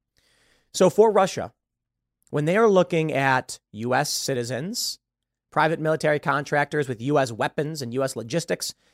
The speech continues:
and the flagship of their Black Sea fleet is blown up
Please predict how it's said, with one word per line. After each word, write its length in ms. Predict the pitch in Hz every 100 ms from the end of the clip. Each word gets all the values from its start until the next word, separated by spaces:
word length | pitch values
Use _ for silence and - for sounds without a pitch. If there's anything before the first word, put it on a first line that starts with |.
| _ -
and 160 | 160
the 100 | 156
flagship 840 | - 170 180 185 170 - 214 226 _ _ _ -
of 140 | 151
their 160 | 165 147
Black 340 | 135 156 180
Sea 180 | - 185
fleet 280 | - 170 175
is 100 | 135
blown 540 | 123 131 170 190 196
up 260 | 156 202